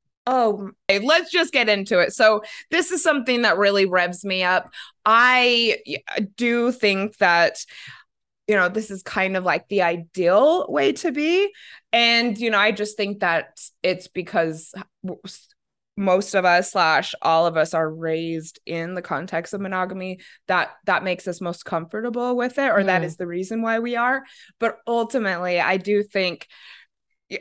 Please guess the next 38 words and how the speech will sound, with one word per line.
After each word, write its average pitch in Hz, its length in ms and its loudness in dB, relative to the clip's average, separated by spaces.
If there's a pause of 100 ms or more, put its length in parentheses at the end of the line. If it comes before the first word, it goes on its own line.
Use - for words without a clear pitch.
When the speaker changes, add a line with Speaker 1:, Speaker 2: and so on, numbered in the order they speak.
Speaker 1:
I 294 160 2
don't 330 140 4
know 262 140 0
if 240 60 -8
I'd 233 160 -2
say 208 180 -2
the 196 120 -8
world 185 280 -6
would 170 140 -10
be 185 120 -8
a 170 80 -8
better 165 260 -10 (240)
place, 294 760 -6
Speaker 2:
<laughs> 214 60 -6
Speaker 1:
but, 220 640 2 (300)
mm, 247 760 -2
if 247 140 4
we 269 160 2
were 254 180 4
raised 220 520 2
in 208 200 2
this 180 240 -2
context, 165 600 -6
I 190 120 0
do 196 120 -4
think 175 220 -6
it 156 60 -6
would 165 120 -8
be 170 120 -6
a 160 40 -6
good 160 180 -10
thing 147 280 -12
for 151 280 -6
relationships 156 800 -6
and 160 140 -10
people 156 280 -10
in 156 120 -10
general. 151 420 -8